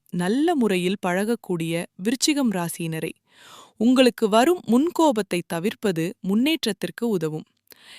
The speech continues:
இந்த மாதம் எதிர்பாராத செலவு உண்டாகும். எதிர்பார்த்த வெற்றி கிடைப்பதில்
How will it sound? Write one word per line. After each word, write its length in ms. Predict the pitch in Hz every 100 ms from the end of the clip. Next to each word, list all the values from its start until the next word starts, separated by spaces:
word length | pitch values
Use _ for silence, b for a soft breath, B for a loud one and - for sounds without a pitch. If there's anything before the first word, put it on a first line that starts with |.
| B B
இந்த 280 | 269 320 330
மாதம் 400 | 294 330 285 240 -
எதிர்பாராத 880 | - 208 311 - 311 302 311 311 339
செலவு 340 | - 208 190
உண்டாகும். 520 | 240 175 160 156 156 - b b b -
எதிர்பார்த்த 680 | 175 185 - 285 285 - 254
வெற்றி 300 | 208 - 269
கிடைப்பதில் 580 | - 196 - 190 165